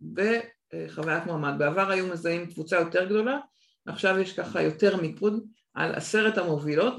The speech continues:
והשוו את התוצאות של עשרת הארגונים המובילים, שהם יחסית יצרו גיוון מאוד מעניין, גם של תעשיות, גם ארגונים קטנים, גם גדולים, אה, דווקא לא איזה ארגונים שהם הכי הכי מוכרים בשוק, זה היה השינוי המעניין השנה,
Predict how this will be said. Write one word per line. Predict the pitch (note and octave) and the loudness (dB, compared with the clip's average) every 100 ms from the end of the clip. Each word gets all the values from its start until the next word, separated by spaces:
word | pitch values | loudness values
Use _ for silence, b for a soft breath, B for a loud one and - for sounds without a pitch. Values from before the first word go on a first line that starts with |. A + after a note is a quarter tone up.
| E3 | 0
והשוו | E3+ E3+ - E3+ B3+ G#3+ - _ - | 0 2 -2 0 2 2 -2 _ -10
את | - | -8
התוצאות | D#3+ E3+ - F3+ C#4 | -4 -4 2 4 4
של | C4+ G#3 | 2 0
עשרת | G3+ A#3 B3 C4 | 0 0 0 0
הארגונים | A3 G3 G3 G#3 | -2 0 0 0
המובילים, | F#3 D#3+ D#3+ D#3 E3+ G3+ b b _ | -2 -2 -2 -2 -4 -8 b b _
שהם | - G3+ G#3 G3+ - | 0 4 4 2 -4
יחסית | F#3+ G#3+ B3 A#3+ | -2 0 0 2
יצרו | A#3+ A#3 A#3 A#3 A3+ | 0 2 4 6 4
גיוון | G3+ G#3 A3 | 2 2 2
מאוד | G#3 G#3 | 2 0
מעניין, | G#3 G3+ F#3 E3 | 0 0 -2 -2
גם | F3 | -4
של | - F#3+ | -6 0
תעשיות, | F3 E3+ F3+ F3+ E3 | 0 0 0 0 0
גם | E3+ | -4
ארגונים | F3 E3+ E3+ | -4 -6 -6
קטנים, | E3+ E3 D#3+ | -2 -2 0
גם | E3+ F3 | -2 0
גדולים, | E3+ E3 E3+ E3 b b b - | -2 0 -2 -6 b b b -4
אה, | D3+ D#3+ | -2 0
דווקא | G3+ G#3 | 0 2
לא | F#3+ G#3+ | 4 6
איזה | B3 A#3 | 6 4
ארגונים | G3 F#3+ G3 | 2 2 0
שהם | G3 F#3 | -2 -6
הכי | F3 - F#3 | -6 0 0
הכי | F#3 | 0
מוכרים | F#3 E3+ E3+ E3 F3 E3+ | -6 -6 -2 2 2 0
בשוק, | D3+ D3+ G#3+ A3 | -4 0 2 2
זה | F#3 | 2
היה | E3+ D#3+ | 2 2
השינוי | D#3 D#3+ D#3 D#3 | -2 -6 -4 -4
המעניין | D3 D3 D3+ D#3 | -4 -4 -2 -4
השנה, | D3+ C3 D#3+ A3 | -4 0 2 0